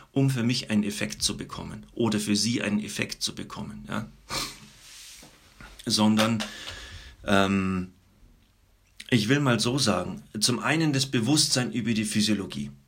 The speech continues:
Man muss den Leib kennen, ganz klar. Ja, erogene Zonen et cetera. Natürlich, ja, wir sind vernunftbegabte Wesen.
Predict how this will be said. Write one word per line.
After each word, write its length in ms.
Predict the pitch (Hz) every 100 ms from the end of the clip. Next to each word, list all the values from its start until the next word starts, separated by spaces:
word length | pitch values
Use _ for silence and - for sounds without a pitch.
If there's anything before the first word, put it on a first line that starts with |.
| _
Man 140 | 101 117
muss 180 | 117 -
den 140 | 98
Leib 320 | 90 92 104
kennen, 340 | - 92 82 - - _ -
ganz 280 | 101 101 104
klar. 280 | - 67 - - -
Ja, 140 | - 104
erogene 500 | 104 85 87 85 -
Zonen 340 | 127 147 139
et 160 | 92 -
cetera. 360 | 120 - 107 - - _ _ - - - - -
Natürlich, 560 | 170 165 110 104 - - -
ja, 180 | 110 120
wir 80 | 117
sind 140 | 135
vernunftbegabte 720 | 135 135 160 - 135 113 - 135
Wesen. 220 | - -